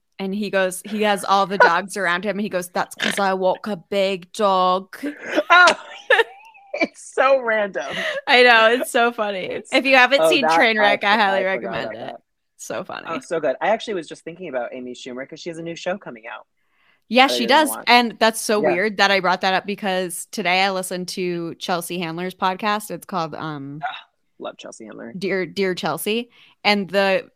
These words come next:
Speaker 1: re-, most recent guest was Amy Schumer, and she was talking about her show.
Speaker 2: Oh, like, it's called, like, Life and Beth or something. It
Speaker 1: Yeah,
Speaker 2: looks
Speaker 1: Life
Speaker 2: really
Speaker 1: with
Speaker 2: good.
Speaker 1: Beth. Yeah. Mm-hmm.
Speaker 2: Life with Beth. Yeah.
Speaker 1: Yeah.
Speaker 2: Honestly, I love, uh, I should listen to, um, to Chelsea
Speaker 1: Chelsea.
Speaker 2: Handler's podcast
Speaker 1: Yeah.
Speaker 2: 'cause I love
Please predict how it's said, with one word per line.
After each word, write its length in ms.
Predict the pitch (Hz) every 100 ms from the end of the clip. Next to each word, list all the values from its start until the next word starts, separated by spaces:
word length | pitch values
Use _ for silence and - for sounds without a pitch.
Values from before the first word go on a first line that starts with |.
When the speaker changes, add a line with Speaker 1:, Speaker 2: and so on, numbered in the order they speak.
| -
Speaker 1:
re-, 180 | 180 -
most 260 | 190 190 202
recent 300 | 190 185 156
guest 320 | 202 208 -
was 260 | 175 180 -
Amy 240 | 180 175 170
Schumer, 360 | 196 190 170
and 160 | 156 175
she 120 | 170
was 120 | 165
talking 280 | 180 160 156
about 160 | 151 160
her 120 | 160
show. 360 | - - 185 _ _ _ _ _ _ -
Speaker 2:
Oh, 180 | 175 175 -
like, 140 | 170
it's 120 | 170 -
called, 200 | 214 208
like, 120 | 147
Life 280 | 143 151 -
and 180 | 139 120
Beth 220 | 123 110 -
or 80 |
something. 480 | 107 101 101 95 107
It 40 | 185
Speaker 1:
Yeah, 140 | 185
Speaker 2:
looks 80 | 180
Speaker 1:
Life 120 | 170
Speaker 2:
really 60 | 156
Speaker 1:
with 100 | 196
Speaker 2:
good. 60 | 151
Speaker 1:
Beth. 320 | 160 165 190
Yeah. 320 | 185 180 156 175 -
Mm-hmm. 220 | 185 175
Speaker 2:
Life 200 | 139 139 139
with 220 | 135 117
Beth. 200 | 107 104
Yeah. 280 | 127 110 110 -
Speaker 1:
Yeah. 240 | 175 170 -
Speaker 2:
Honestly, 420 | 156 180 185 214 185
I 140 | 160 180
love, 400 | 156 143 135 123 -
uh, 160 | 135 117 _ _ _ -
I 100 | 151
should 240 | 160 143
listen 300 | 127 - 135 -
to, 260 | 131 117 113
um, 460 | 117 104 107 113 - _ _ _ _ _ _
to 180 | - 131
Chelsea 320 | 175 156 170
Speaker 1:
Chelsea. 20 |
Speaker 2:
Handler's 260 | 120 113 107
podcast 400 | 101 98 - 165
Speaker 1:
Yeah. 140 | 143
Speaker 2:
'cause 80 | 147
I 120 | 151
love 260 | 147 127